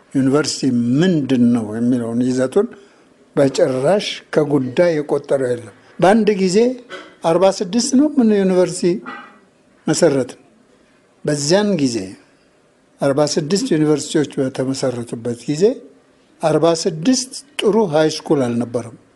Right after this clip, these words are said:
ሁለተኛ ደረጃ ትምህርት ቤቶች አርባ ስድስት አልነበሩም። እንዴ፣ የቱ ይቀድማል? ይሄንን ሳናውቅ ዩኒቨርሲቲ ገባ ማለት አንድ ሰው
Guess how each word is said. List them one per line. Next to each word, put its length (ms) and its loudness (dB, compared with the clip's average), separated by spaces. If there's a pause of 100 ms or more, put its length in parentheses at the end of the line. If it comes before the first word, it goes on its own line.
(340)
ሁለተኛ 420 0
ደረጃ 340 -2
ትምህርት 340 -6
ቤቶች 320 0 (380)
አርባ 260 4
ስድስት 360 -4
አልነበሩም። 540 0 (520)
እንዴ፣ 180 -2 (640)
የቱ 240 0
ይቀድማል? 520 -6 (340)
ይሄንን 580 0 (760)
ሳናውቅ 760 -2 (560)
ዩኒቨርሲቲ 760 0
ገባ 360 -2 (180)
ማለት 340 -6
አንድ 280 -8
ሰው 220 -4